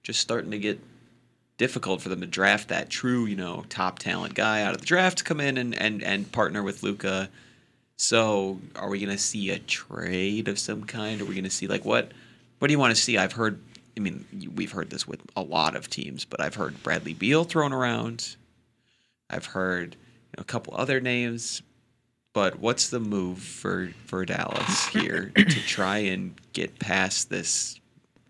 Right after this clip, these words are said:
Speaker 1: this little hurdle in the playoffs? Because
Speaker 2: Well, well, yeah, li-, I get, I get what you're saying. Um, I would say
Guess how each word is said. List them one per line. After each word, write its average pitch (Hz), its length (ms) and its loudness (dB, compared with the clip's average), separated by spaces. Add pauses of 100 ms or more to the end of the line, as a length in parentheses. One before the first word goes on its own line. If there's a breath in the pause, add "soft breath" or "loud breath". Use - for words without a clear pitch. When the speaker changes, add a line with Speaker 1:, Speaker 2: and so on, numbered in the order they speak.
(300)
Speaker 1:
this 104 300 0
little 98 160 2
hurdle 101 520 2 (220)
in 101 140 -6
the - 60 -6
playoffs? 120 540 2
Because - 220 6
Speaker 2:
Well, 139 460 8 (400 loud breath)
well, 147 160 8
yeah, 127 180 6
li-, 143 140 8
I 147 160 8
get, 127 180 4
I 135 120 6
get 127 120 2
what 117 180 0
you're - 60 0
saying. 110 460 0
Um, 131 480 4 (1080 soft breath)
I 160 140 8
would 190 180 6
say 131 600 6